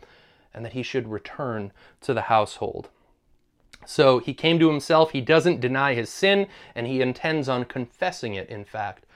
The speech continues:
to his father. And so this whole scene happens. The prodigal son returns. The father throws a feast. And notice the response of the older son. It's the same response that Paul is anticipating in Romans chapter nine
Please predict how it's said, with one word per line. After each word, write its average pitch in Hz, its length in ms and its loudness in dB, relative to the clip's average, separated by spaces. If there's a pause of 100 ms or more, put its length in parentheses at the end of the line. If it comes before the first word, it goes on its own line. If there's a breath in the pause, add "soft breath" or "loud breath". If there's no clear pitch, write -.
(420 soft breath)
to - 180 -8
his 110 180 -10
father. 95 440 -8 (600 soft breath)
And 147 120 -2
so 156 280 8
this 143 260 2
whole 208 200 8
scene 185 280 0
happens. 107 420 -2
The 120 80 -6
prodigal 170 420 0
son 160 260 -2
returns. 147 500 -4
The 139 100 -6
father 160 560 -2
throws 170 400 2
a 143 60 -6
feast. - 540 -4 (500 soft breath)
And 135 140 -4
notice 185 320 2
the 196 120 -2
response 131 520 -2
of 147 100 -8
the 165 120 -4
older 117 340 -6
son. - 360 -14 (500)
It's - 180 -8
the 143 120 -6
same 151 680 0 (100)
response 139 680 0
that - 260 2
Paul 185 400 4
is 139 120 -2
anticipating 143 720 -6
in 139 100 -8
Romans 135 360 -4
chapter 143 360 -4
nine 117 400 -8